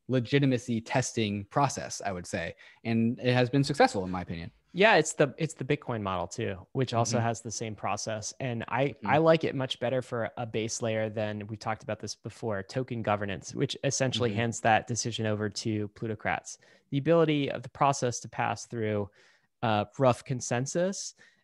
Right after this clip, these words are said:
Speaker 2: and then also, like, the ability to fork if you don't like it,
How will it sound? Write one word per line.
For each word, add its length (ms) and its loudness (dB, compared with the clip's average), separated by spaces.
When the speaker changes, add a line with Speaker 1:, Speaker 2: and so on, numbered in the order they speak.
Speaker 2:
and 120 2
then 140 2
also, 440 6
like, 260 8
the 120 4
ability 340 8
to 100 6
fork 400 4
if 140 0
you 80 6
don't 240 8
like 260 6
it, 260 6